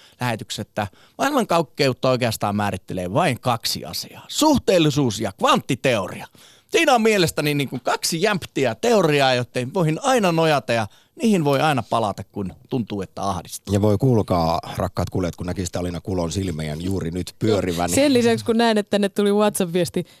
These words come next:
Speaker 3: "Lisää zombiakteja", mä sanon, että nyt lopetatte. Myös sinä viestin lähettäjä siellä. Hyi.
Speaker 2: Vielä me ehdimme Helsinkiin.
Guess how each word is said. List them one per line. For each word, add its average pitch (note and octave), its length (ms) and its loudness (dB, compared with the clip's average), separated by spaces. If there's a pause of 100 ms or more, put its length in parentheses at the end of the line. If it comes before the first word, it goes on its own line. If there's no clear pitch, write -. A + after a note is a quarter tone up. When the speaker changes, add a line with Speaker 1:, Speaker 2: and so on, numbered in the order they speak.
(140)
Speaker 3:
"Lisää A#3 480 2
zombiakteja", F3 1000 2
mä G3 120 2
sanon, A#3 320 2
että A#3+ 160 0
nyt F4 260 0
lopetatte. G3+ 760 0
Myös C#4 360 2
sinä G3+ 300 2
viestin F#3 420 0
lähettäjä D#3 420 -2
siellä. D3+ 360 -4 (160)
Hyi. G#3 320 0 (1200)
Speaker 2:
Vielä D3 340 4
me G#2 180 0
ehdimme F#2 440 0
Helsinkiin. D#2+ 840 -4